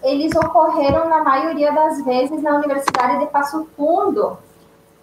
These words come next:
uma vez que a universidade, ela nos oferece um aparato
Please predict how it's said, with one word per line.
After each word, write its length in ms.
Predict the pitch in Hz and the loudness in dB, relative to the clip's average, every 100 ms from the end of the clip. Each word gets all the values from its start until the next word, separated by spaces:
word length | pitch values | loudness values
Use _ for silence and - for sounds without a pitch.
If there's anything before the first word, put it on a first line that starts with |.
| _ _ | _ _
uma 320 | 247 262 262 269 | -2 2 2 4
vez 400 | 254 269 277 - | 2 2 -2 -10
que 840 | - 320 311 302 294 285 269 269 254 | -6 -4 -2 -2 -2 0 -2 0 0
a 100 | 262 | 2
universidade, 800 | 285 302 302 - 247 240 233 254 | 0 -2 -6 -8 -4 0 0 0
ela 240 | 285 285 | 0 0
nos 480 | 285 285 277 285 302 | 0 -2 -2 -4 -2
oferece 1040 | 349 349 - 302 277 254 320 392 - 311 269 | -2 -2 0 0 0 0 -2 -6 -6 -4 -2
um 140 | 262 | -2
aparato 1040 | 262 269 294 269 269 262 - - 381 392 | -2 0 2 4 4 4 2 -2 -2 -2